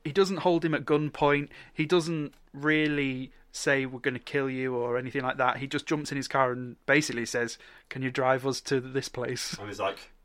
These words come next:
Speaker 2: "Okay."
Speaker 1: Yeah. So then we're back at the college. The police are looking for Dexter 'cause he's disappeared. Um, and then the note that I've made, but I can't actually remember
Speaker 2: Hmm.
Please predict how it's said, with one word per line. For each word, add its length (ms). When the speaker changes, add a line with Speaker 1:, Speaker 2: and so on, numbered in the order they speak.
Speaker 2:
"Okay." 340
Speaker 1:
Yeah. 280
So 520
then 140
we're 80
back 220
at 60
the 60
college. 560
The 100
police 360
are 40
looking 220
for 100
Dexter 400
'cause 180
he's 100
disappeared. 760
Um, 360
and 120
then 240
the 80
note 300
that 120
I've 120
made, 260
but 100
I 80
can't 260
actually 280
remember 680
Speaker 2:
Hmm. 280